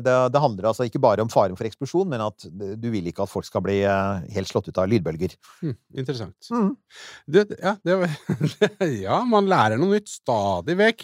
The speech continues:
Speaker 2: her
Speaker 1: Man
Speaker 2: i
Speaker 1: gjør det.
Speaker 2: Romkapsel. Eh, Kristine Hole. I sommer leste jeg en nyhet om et dobbelt rakettkrater, rakettkrater på månen. Eh, parentes, det skal ha dukket opp i mars.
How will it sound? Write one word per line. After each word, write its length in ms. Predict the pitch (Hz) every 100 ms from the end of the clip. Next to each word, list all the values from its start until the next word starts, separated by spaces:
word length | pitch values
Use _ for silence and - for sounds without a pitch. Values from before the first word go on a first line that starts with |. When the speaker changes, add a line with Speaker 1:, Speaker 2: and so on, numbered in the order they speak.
| 202
Speaker 2:
her 400 | 190 196 202 190
Speaker 1:
Man 160 | 220
Speaker 2:
i 60 | 240
Speaker 1:
gjør 100 | 240
det. 80 | 254
Speaker 2:
Romkapsel. 500 | 170 156 196 214 233 - - - - _ _ _ -
Eh, 380 | 165 185 185 185 175
Kristine 640 | - 214 247 - 196 175
Hole. 240 | 165 113 82 _ _ _ _ _ _ _ -
I 60 |
sommer 380 | 208 277 190 226
leste 320 | 202 202 139 180
jeg 80 |
en 60 | 185
nyhet 420 | 139 143 202 202 143
om 220 | 143 170 143
et 160 | 170 - 147
dobbelt 560 | 127 98 135 165 - - 156
rakettkrater, 1080 | 170 147 - - 147 143 139 _ - 160 180 123 127 123
rakettkrater 640 | 151 - - - 160 156 190
på 80 |
månen. 460 | 208 214 151 220 190 127 -
Eh, 300 | 151 147 147
parentes, 420 | 135 147 147 151
det 120 | 151
skal 180 | 143 139
ha 60 | 139
dukket 220 | 139 104
opp 80 | 107
i 40 | 117
mars. 220 | 92 -